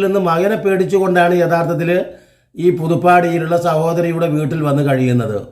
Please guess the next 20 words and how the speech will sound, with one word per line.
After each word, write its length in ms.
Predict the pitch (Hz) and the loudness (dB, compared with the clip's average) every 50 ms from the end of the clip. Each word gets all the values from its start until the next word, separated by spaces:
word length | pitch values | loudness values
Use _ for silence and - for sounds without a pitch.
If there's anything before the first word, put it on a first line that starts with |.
| - _ _ _ _ _ - | -20 _ _ _ _ _ -8
ജീവനെ 480 | 135 135 160 175 185 196 208 208 208 202 | -6 -2 0 2 2 4 4 2 2 2
പേടിച്ചിട്ട്, 500 | - 175 165 151 147 131 - 139 131 131 | 0 0 0 0 0 -2 -2 -4 -2 -2
രോഗിയാണ്, 540 | 143 156 180 190 185 208 214 208 202 196 190 185 | 0 0 0 0 0 2 2 2 4 4 2 2
ഒന്ന് 100 | 180 185 | 2 2
വിശ്രമിക്കാൻ 540 | 180 175 170 175 190 196 202 - 202 202 196 | 2 0 0 0 -2 -2 -2 0 0 0 0
കഴിയില്ല. 360 | 196 190 180 175 175 175 170 160 147 - - - - - _ _ _ _ _ _ _ _ _ _ _ - | 0 0 0 0 0 -2 -2 -4 -4 -6 -10 -14 -20 -20 _ _ _ _ _ _ _ _ _ _ _ -4
നോക്കണം, 340 | 151 170 196 190 220 214 - - | 0 0 2 2 2 2 2 2
പത്തു 220 | 170 170 170 - 240 | 2 2 2 0 0
മാസം 360 | 226 226 214 208 220 214 202 | 0 2 2 2 0 0 0
നൊന്ത് 260 | 190 185 185 196 214 | 0 0 2 2 0
പ്രസവിച്ച് 480 | 208 202 185 175 196 196 196 165 170 202 | 0 2 0 0 2 2 0 2 0 2
തനിക്ക് 360 | - 180 175 180 175 190 202 | 2 4 2 2 2 0 0
സഹായിയാവേണ്ട, 880 | - 175 165 160 160 175 185 190 190 185 175 175 170 165 160 156 147 160 160 151 | 0 0 0 0 2 2 2 2 2 2 2 2 0 -2 -2 -2 -2 -4 -4 -4
തനിക്ക് 220 | 147 151 156 139 170 | -4 -4 -4 -4 -4
സംരക്ഷണമാവേണ്ട, 920 | 151 151 147 147 160 170 - 175 170 156 147 143 135 131 131 123 120 117 117 104 95 - - - - - - - - - - | -4 -4 -4 -2 -4 -4 -4 -4 -6 -6 -4 -4 -4 -4 -4 -4 -4 -4 -6 -6 -8 -10 -16 -20 -20 -20 -20 -20 -16 -4 0
തനിക്ക് 280 | 165 170 202 208 - 233 | 2 2 4 4 2 0
കാവലാവേണ്ട 840 | 185 202 185 185 196 214 220 220 214 202 196 190 196 202 202 196 196 | 2 2 2 2 2 2 0 2 2 2 2 2 0 0 0 0 0
ഒരു 220 | 202 185 185 190 202 | -2 -2 0 -2 -2
വ്യക്തിയിൽ 560 | 190 180 147 - - 190 202 208 202 202 196 | -2 -2 -4 -6 -6 -4 -4 -2 -2 -2 -2
നിന്നാണ് 360 | 190 185 180 175 175 165 | -2 -2 0 0 0 -2